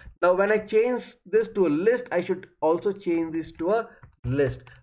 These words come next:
When I change this to a vector, I need to change this to a vector, right? But if I'm using an auto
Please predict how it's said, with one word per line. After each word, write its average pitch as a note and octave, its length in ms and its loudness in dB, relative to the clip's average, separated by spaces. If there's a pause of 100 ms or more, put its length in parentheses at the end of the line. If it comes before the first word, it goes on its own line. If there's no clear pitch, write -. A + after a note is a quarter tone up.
When E3+ 160 2
I F#3+ 40 4
change G#3+ 380 0
this A3 160 -4
to G3 200 2
a D3 60 0
vector, E3+ 460 0
I F#3 80 4
need F3+ 140 -4
to E3+ 80 -12
change D#3+ 260 -4
this D3+ 120 -6
to E3+ 140 -4
a D3 100 2
vector, A#2+ 460 -6 (500)
right? F#3+ 300 0 (340)
But F#3+ 360 0
if G3+ 180 -2
I'm G3+ 220 2
using A#3+ 520 0 (600)
an E3 200 0
auto F#3 640 0